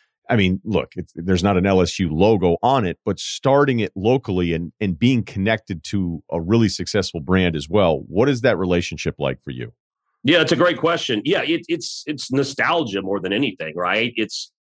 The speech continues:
Speaker 2: you know, this college student that starts and then starts feeding college students, but, you know, opened up in nineteen ninety-six, uh, August for football season. So that's when we got our first volumes, was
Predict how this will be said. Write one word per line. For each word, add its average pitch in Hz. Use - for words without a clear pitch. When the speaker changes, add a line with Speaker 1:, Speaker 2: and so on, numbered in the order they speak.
Speaker 2:
you 113
know, 127
this 113
college 127
student 104
that 117
starts 120
and 110
then 113
starts 117
feeding 131
college 107
students, 104
but, 101
you 107
know, 101
opened 117
up 113
in 101
nineteen 113
ninety-six, 110
uh, 107
August 127
for 131
football 117
season. -
So -
that's 127
when 131
we 123
got 120
our 104
first 120
volumes, 95
was 95